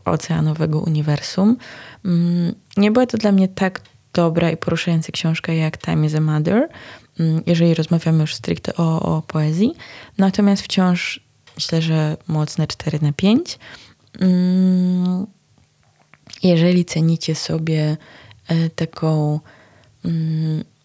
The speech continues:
eksplorację wątków związanych z tożsamością, ale mniej tożsamością płciową, a bardziej taką, mm,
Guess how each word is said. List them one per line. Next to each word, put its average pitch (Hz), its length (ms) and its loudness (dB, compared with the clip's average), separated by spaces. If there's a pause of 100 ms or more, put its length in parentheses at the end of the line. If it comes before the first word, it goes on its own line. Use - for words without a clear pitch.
(1200)
eksplorację 175 920 -2
wątków 170 600 0
związanych 165 580 -2
z 151 420 -4 (880)
tożsamością, 165 1160 0
ale 180 200 2
mniej 180 260 2
tożsamością 170 960 -2 (140)
płciową, 170 800 -2
a 165 60 -6
bardziej 165 380 -4
taką, 165 460 -4 (580)
mm, 165 180 0